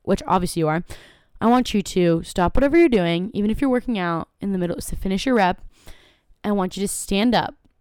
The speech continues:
okay? And listen to my voice. Listen to me tell you this. Get up off your butt. Stand up. I don't care what you're wearing. I don't care what you're doing.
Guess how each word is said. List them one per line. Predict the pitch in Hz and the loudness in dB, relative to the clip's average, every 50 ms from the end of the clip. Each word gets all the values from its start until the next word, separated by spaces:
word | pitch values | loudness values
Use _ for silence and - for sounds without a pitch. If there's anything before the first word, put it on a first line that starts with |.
| _ _ _ _ _ _ _ _ _ _ _ | _ _ _ _ _ _ _ _ _ _ _
okay? | 202 190 - 190 170 175 233 226 - _ _ _ | -8 -4 -2 -2 -2 -2 -2 -4 -8 _ _ _
And | - 196 190 | -4 -2 -2
listen | 185 185 - | -2 -2 0
to | 247 | 2
my | 262 285 | 2 2
voice. | 247 196 - - - - - - - | 2 2 -2 -2 -4 -8 -8 -12 -6
Listen | - 196 190 - - 226 226 | -2 -2 -2 0 2 4 4
to | 233 240 | 6 6
me | 240 233 233 247 262 - - - | 6 4 4 2 0 -4 -2 0
tell | - 202 185 170 | 2 4 4 2
you | 160 151 | 2 2
this. | 104 - - - - - - - _ _ - - - - _ _ _ _ | 0 -2 -4 -6 -8 -10 -18 -20 _ _ -20 -20 -20 -20 _ _ _ _
Get | - 170 | -4 0
up | 170 190 - 226 | 0 0 2 2
off | 226 233 - | 0 2 2
your | 302 302 | 2 2
butt. | 220 196 160 160 165 - - - _ _ _ - | 4 4 4 4 2 0 -4 -14 _ _ _ -18
Stand | - - - - - - 175 180 240 233 | -14 -14 -14 -6 -4 -2 0 0 0 2
up. | 185 165 160 - - - - _ _ _ _ _ _ - | 2 0 0 -2 -4 -10 -20 _ _ _ _ _ _ -4
I | 185 | -4
don't | 208 208 | -4 -2
care | - - 180 170 | 0 0 0 0
what | 160 170 170 196 - - | 2 0 0 -2 -2 -2
you're | 247 233 | 0 0
wearing. | 220 220 220 220 220 220 - _ _ | 0 0 0 -2 -4 -6 -10 _ _
I | - | -4
don't | 196 208 | -4 -2
care | - - 180 160 | 0 0 0 0
what | 151 - 170 165 175 - - | 0 2 0 0 0 0 -4
you're | 247 214 | -2 0
doing. | 220 208 196 196 196 196 202 190 | 0 2 2 0 -2 -2 -4 -8